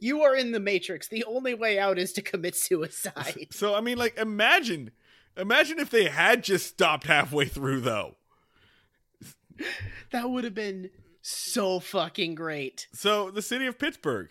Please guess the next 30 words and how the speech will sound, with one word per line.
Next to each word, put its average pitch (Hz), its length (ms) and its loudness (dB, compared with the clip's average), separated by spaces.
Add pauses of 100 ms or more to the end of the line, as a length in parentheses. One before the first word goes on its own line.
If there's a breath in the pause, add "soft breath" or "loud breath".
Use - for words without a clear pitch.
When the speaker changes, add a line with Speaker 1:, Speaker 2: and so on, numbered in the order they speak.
(100)
Speaker 2:
you - 60 -8
know, 139 120 -2
lovely 190 380 -4
place. 120 320 -6
And 185 160 -8
the, 208 160 -6
okay, 180 260 0
so 147 140 -6
I 156 80 -2
also 247 220 -4
spoke 185 300 -8
to 151 100 -6
a 139 40 -2
gentleman 107 420 -6 (360 soft breath)
who 127 420 -2 (120)
told 180 240 -4
me 180 360 -8 (140)
a 214 80 -4
lot 208 240 2
of 135 100 0
things. - 440 -4 (180)
We 151 180 -8
talked 170 260 0
for 151 80 -10
about 135 200 -2
five 135 320 -2
minutes, 113 300 -4
and 113 100 -8
I 113 100 -6
knew 110 300 -4